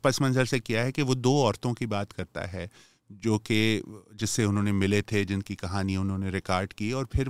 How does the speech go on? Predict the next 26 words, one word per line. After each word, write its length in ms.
وہ، 180
اے، 360
انہوں 280
نے، 280
اے، 540
جو 160
لیاری 360
میں 140
تھیں 200
اور 140
انہوں 260
نے 160
ان 240
کی، 540
ان 160
کے 120
تجربات 600
کو 240
اور 80
ان 200
کی 180
کہانیوں 480
کو 180
سامنے 360
لائے 220
کہ 140